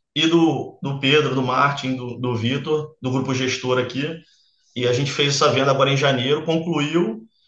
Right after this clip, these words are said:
e agora, e aí todos os investidores migraram também pra esse processo, que, e aí fazem parte da nossa construção futura. Então, assim,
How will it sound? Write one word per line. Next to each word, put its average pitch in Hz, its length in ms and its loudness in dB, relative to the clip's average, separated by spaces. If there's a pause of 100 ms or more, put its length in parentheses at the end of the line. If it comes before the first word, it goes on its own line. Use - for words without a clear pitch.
(220)
e 147 120 0
agora, 135 500 2
e 131 120 -4
aí 147 380 -6
todos 156 260 -2
os 165 60 -8
investidores 143 600 -2
migraram 127 520 -2
também 123 240 -6
pra 123 100 -6
esse 123 140 -4
processo, 135 680 -4 (440)
que, 127 280 0
e 117 140 0
aí 123 160 2
fazem 123 340 -2
parte 123 320 -2
da 127 120 2
nossa 123 260 -2
construção 127 560 -4
futura. 117 480 -4
Então, 127 160 -2
assim, 117 420 0